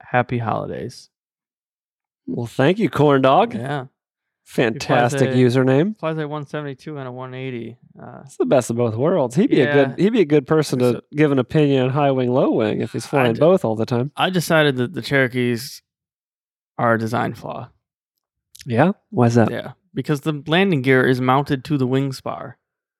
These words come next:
Speaker 2: Yeah.
Speaker 1: That's a design flaw.
Speaker 2: It's an issue.
Speaker 1: 'Cause every bad landing is also, is being absorbed by the wing spar.
Speaker 2: Yeah.
Speaker 1: That's, that's like a, it's just,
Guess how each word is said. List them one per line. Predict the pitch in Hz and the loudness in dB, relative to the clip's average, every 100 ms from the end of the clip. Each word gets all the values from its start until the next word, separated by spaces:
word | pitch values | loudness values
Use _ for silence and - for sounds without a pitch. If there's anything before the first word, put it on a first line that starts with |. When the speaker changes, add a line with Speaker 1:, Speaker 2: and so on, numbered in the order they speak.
| _ | _
Speaker 2:
Yeah. | - 120 110 - - | 2 4 4 -2 -12
Speaker 1:
That's | - 135 | -8 -4
a | 165 | -2
design | 147 160 190 139 | -2 -2 -2 -4
flaw. | 120 - - _ | -8 -12 -16 _
Speaker 2:
It's | - | 2
an | 120 | 4
issue. | 117 - 113 113 104 _ _ _ | 4 4 4 4 0 _ _ _
Speaker 1:
'Cause | - 123 - _ | -4 -4 -6 _
every | 151 143 165 | 0 4 4
bad | 135 143 143 | 4 4 4
landing | 135 151 135 117 117 - _ _ _ _ _ _ - | 4 4 4 2 0 -8 _ _ _ _ _ _ -2
is | 131 123 | -2 0
also, | 127 135 - | 0 0 -2
is | 135 117 | -2 -2
being | - 139 139 135 113 _ _ _ _ _ - | -2 -2 -2 -2 -8 _ _ _ _ _ -6
absorbed | 120 117 127 131 117 | -4 0 0 0 0
by | 127 117 | 0 2
the | |
wing | 113 127 | 0 -2
spar. | 113 - 76 123 - _ | -6 -10 -10 -12 -18 _
Speaker 2:
Yeah. | 123 123 | 6 6
Speaker 1:
That's, | 123 120 - - | 4 -2 -6 -2
that's | 123 - | -2 0
like | 123 120 | 0 0
a, | 117 - _ _ _ _ _ _ _ | -6 -10 _ _ _ _ _ _ _
it's | - | -12
just, | 139 - | -10 -10